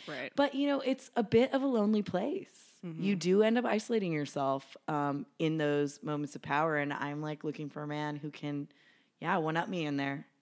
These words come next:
Speaker 2: And, and it, it's an exciting search, and it's exciting not to, um, compromise.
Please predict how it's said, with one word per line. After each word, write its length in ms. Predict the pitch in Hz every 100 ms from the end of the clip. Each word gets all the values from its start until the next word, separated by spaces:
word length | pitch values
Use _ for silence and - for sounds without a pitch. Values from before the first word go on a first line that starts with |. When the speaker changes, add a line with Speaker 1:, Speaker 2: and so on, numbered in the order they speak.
| -
Speaker 2:
And, 220 | 180 180 -
and 300 | 190 190 202 -
it, 260 | - 190 - _ _ _ _ _ _
it's 180 | 180 -
an 80 | 196
exciting 460 | - 196 220 240
search, 600 | 208 156 185 - - - - - -
and 100 | - 190
it's 120 | 175
exciting 460 | 190 220 214 220
not 240 | 202 185 190
to, 540 | - 180 175 170 170 185 _ _ _ _ _ _
um, 500 | - 156 151 151 156 151 _ _ _ _ _ _ _ _ _ _ _ _ _ - - _ _
compromise. 680 | - 190 165 143 139 - -